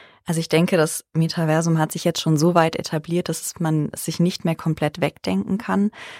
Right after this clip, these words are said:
Gerade in den anderen Bereichen, sei es zum Beispiel im Industriekontext,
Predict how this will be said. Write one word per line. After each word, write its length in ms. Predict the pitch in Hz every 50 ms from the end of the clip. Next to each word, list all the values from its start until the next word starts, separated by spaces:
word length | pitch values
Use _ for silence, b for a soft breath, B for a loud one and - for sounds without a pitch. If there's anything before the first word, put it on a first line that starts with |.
| B B
Gerade 280 | - - 160 165 175 180
in 80 | 165 165
den 120 | 160 156
anderen 440 | - - 170 185 196 190 190 190 190
Bereichen, 760 | 180 175 175 160 160 165 175 185 - - 175 175 170 170 165
sei 180 | 160 160 160 160
es 140 | 165 - -
zum 140 | - - 165
Beispiel 360 | 160 156 - - - 160 156
im 100 | 151 151
Industriekontext, 1200 | 151 156 156 160 - - - 196 202 196 - - 185 180 180 - - 175 175 - - - -